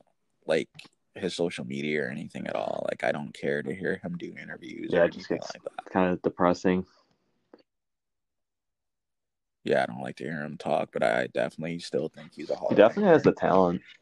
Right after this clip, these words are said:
Speaker 1: Uh, I mean, I think when you, if I'm just looking at his career, if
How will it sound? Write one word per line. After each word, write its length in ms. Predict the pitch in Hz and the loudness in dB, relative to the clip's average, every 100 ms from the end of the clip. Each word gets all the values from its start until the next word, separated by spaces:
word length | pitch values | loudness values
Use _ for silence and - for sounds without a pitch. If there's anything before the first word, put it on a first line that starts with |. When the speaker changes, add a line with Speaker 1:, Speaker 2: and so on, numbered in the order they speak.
| - - - - - - _ - - | -14 -10 -12 -14 -20 -20 _ -20 -14
Speaker 1:
Uh, 180 | 67 55 - _ _ _ _ _ _ _ _ _ _ _ _ _ _ _ _ _ _ _ - | -12 -12 -14 _ _ _ _ _ _ _ _ _ _ _ _ _ _ _ _ _ _ _ 2
I 60 | |
mean, 320 | 117 131 127 113 - | 4 4 2 -2 0
I 120 | 117 | 0
think 300 | 160 190 170 | 0 -4 -4
when 140 | 131 127 | -2 0
you, 200 | 117 92 _ _ _ _ _ - | 0 -4 _ _ _ _ _ -4
if 220 | 95 - _ | -4 -6 _
I'm 200 | - 113 | -2 -2
just 160 | 123 123 | 0 2
looking 240 | 117 120 | 2 4
at 100 | 110 | 2
his 140 | 104 - | 2 0
career, 640 | 95 90 95 92 87 85 - | 0 4 4 4 2 -2 -2
if 480 | 87 90 90 - | 0 0 -2 -8